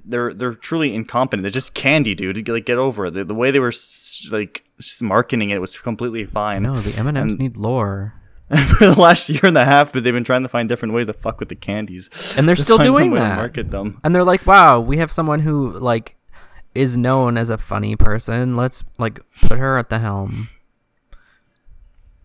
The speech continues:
Speaker 1: It's like they're, they're, they're trying to make the candies political. Like, the, this tweet actually
Speaker 2: Yeah.
Speaker 1: summarizes it pretty well. They're politicizing the, the M and M's.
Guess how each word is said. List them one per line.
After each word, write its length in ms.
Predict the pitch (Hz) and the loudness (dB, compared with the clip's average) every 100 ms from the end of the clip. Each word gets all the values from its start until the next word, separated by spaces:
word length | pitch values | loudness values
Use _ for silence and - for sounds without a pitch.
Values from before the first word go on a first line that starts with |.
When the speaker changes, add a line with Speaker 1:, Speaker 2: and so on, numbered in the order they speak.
| _ - - - - _ _ - _ _ _ _ _ _ | _ -20 -20 -20 -20 _ _ -20 _ _ _ _ _ _
Speaker 1:
It's 100 | 123 | -2
like 120 | 151 | 0
they're, 140 | 143 156 | 2 2
they're, 180 | 117 143 | 4 2
they're 240 | 107 143 | 2 0
trying 580 | 139 - 131 131 143 151 | 0 -2 2 4 4 0
to 100 | 147 | -2
make 260 | 120 110 - | 0 -2 -4
the 80 | |
candies 360 | 110 117 110 107 | -6 -4 -2 -4
political. 600 | - 107 113 104 87 95 | -4 -2 -2 -4 -6 -8
Like, 240 | 101 117 113 | -6 -6 -6
the, 160 | 113 - | -10 -6
this 140 | 131 | -6
tweet 320 | - - 123 98 | -6 -6 -4 -4
actually 360 | 110 - 107 | -6 -6 -6
Speaker 2:
Yeah. 80 | 98 | -4
Speaker 1:
summarizes 420 | 104 104 98 87 | -4 -4 -6 -8
it 80 | 90 | -14
pretty 220 | - 101 | -12 -8
well. 160 | 95 90 | -6 -6
They're 100 | 98 | -6
politicizing 720 | - 139 127 - - 123 117 | -4 0 0 0 0 0 -2
the, 60 | 98 _ - | -8 _ -10
the 100 | 113 | -6
M 160 | 104 104 | -4 -4
and 100 | 104 | -4
M's. 400 | 110 110 92 | -6 -6 -10